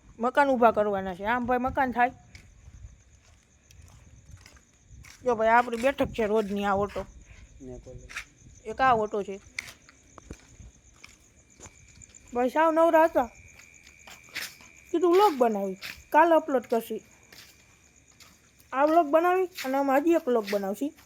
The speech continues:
Speaker 1: ઈ કાલ સવારે અપલોડ કરશી, આ અત્યારે જ થાશે.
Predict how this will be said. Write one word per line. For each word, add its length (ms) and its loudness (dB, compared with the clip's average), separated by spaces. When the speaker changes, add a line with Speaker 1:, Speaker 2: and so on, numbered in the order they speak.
Speaker 1:
ઈ 60 -10
કાલ 200 2
સવારે 320 6
અપલોડ 280 0
કરશી, 260 -6
આ 100 0
અત્યારે 380 2
જ 40 -4
થાશે. 400 -10